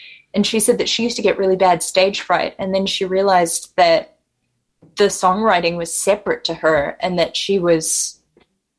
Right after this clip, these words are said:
channeling something different, and that was her, her role. It wasn't about her, it was about the songs. And that really helped her a lot with the stage fright, which I thought was a, an interesting approach.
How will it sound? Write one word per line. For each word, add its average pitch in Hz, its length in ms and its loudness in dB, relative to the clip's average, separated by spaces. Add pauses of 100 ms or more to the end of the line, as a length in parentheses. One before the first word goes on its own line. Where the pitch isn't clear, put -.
(120)
channeling 185 600 0
something 165 420 -4
different, - 460 -4
and 170 120 -4
that 175 200 0
was 165 180 -2
her, 160 340 -2
her 175 180 0
role. 175 360 4
It - 80 -4
wasn't 170 340 0
about 160 380 0
her, 151 220 -6
it - 80 -10
was 170 120 -8
about 165 260 -4
the 160 80 -14
songs. 165 640 -2 (520)
And 190 180 0
that 185 160 -2
really 185 180 0
helped 185 280 0
her 190 100 -2
a 180 60 0
lot 185 220 2
with 180 140 -8
the 165 60 -12
stage - 380 -4
fright, - 300 -2 (320)
which 190 200 -8
I 190 60 2
thought - 200 -4
was 180 140 -4
a, 170 160 -6 (100)
an 185 100 -2
interesting 175 480 -4
approach. - 560 -2